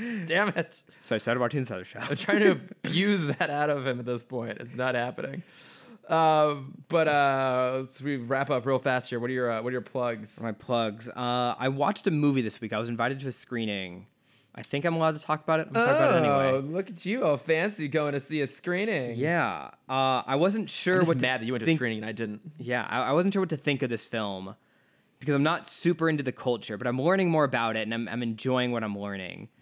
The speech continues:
Speaker 1: Okay.
Speaker 2: But it's called Fighting With My Family.
Speaker 1: Oh, okay, yeah.
Speaker 2: Yeah, it's, it's the movie produced by The Rock, star, not starring The Rock, but The Rock is in it. Dwayne Johnson is in it,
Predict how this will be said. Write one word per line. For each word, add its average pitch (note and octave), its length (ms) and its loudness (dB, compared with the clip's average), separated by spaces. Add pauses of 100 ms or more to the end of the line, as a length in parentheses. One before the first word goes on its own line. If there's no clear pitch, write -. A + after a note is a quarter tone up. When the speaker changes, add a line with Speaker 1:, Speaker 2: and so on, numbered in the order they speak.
Speaker 1:
Okay. A2+ 280 -6
Speaker 2:
But B2 100 0
it's A2+ 160 -6
called A#2+ 480 0
Fighting C3 360 -2
With C3+ 140 -4
My A#2 120 -4
Family. G2 640 -8 (260)
Speaker 1:
Oh, A3 300 4
okay, B2+ 300 0
yeah. C3+ 220 0
Speaker 2:
Yeah, G2 240 0
it's, - 180 -14
it's A#2 220 -4
the A#2+ 260 2
movie C3+ 320 0
produced C3+ 420 -2
by C#3 120 0
The B2+ 100 0
Rock, G#2+ 500 -2 (480)
star, B2+ 420 0
not B2+ 200 -2
starring A2 320 0
The G2 80 -4
Rock, F2 180 -6
but G#2 80 -14
The A2+ 60 -6
Rock A2+ 240 0
is G#2 80 -8
in G2+ 160 -10
it. F#2+ 180 -10
Dwayne G#2+ 240 -6
Johnson G#2 340 -10
is G2 100 -12
in G2 140 -12
it, F#2 160 -10